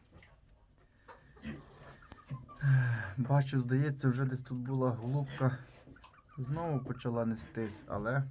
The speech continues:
не знаю, чи це вона роздавила яйця, чи це щур, чи це мишка. Ну, яйця немає. Будемо далі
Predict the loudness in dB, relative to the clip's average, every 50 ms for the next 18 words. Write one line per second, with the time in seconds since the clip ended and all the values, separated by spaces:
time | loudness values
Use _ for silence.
0 | -6 -14 -14 -14 -14 -14 -14 -20 -20 -20 -20 -20 -20 -20 -16 -16 -14 -14 -16 -16
1 | -20 -20 -20 -20 -20 -18 -10 -6 -4 -2 -2 0 -2 -2 -4 -4 -4 -2 -2 0
2 | 0 0 0 0 -2 -2 -4 -4 -6 -8 -12 -12 -12 -10 -8 -6 -6 -6 -4 -4
3 | -4 -6 -6 -10 -14 -20 -20 -20 -20 -20 -20 -20 -20 -20 -20 -20 -20 -20 -18 -16
4 | -16 -16 -14 -10 -6 -6 -6 -4 -4 -4 -4 -2 0 0 0 0 0 -2 -2 0
5 | -2 -2 -4 -8 -6 -4 -2 0 -2 -2 -4 -8 -14 -12 -10 -6 -4 -4 -4 -4
6 | -4 -6 -6 -6 -10 -16 -16 -18 -14 -8 -2 0 0 0 0 -2 -4 -6 -8 -10
7 | -10 -10 -10 -6 -6 -2 0 2 2 0 0 -2 -6 -2 0 2 2 2 2 2
8 | 0 -2 -6 -16 -20 -20 -20 -16 -10 -8 -8 -8 -8 -6 -6 -4 -2 0 0 0
9 | 0 -2 -2 -4 -6 -8 -12 -16 -20 -20 -20 -20 -20 -20 -20 -20 -20 -20 -20 -16
10 | -12 -12 -12 -12 -12 -10 -8 -8 -8 -8 -10 -12 -14 -14 -16 -16 -20 -20 -20 -20
11 | -14 -10 -8 -6 -4 -2 0 2 2 4 4 4 4 4 2 0 -2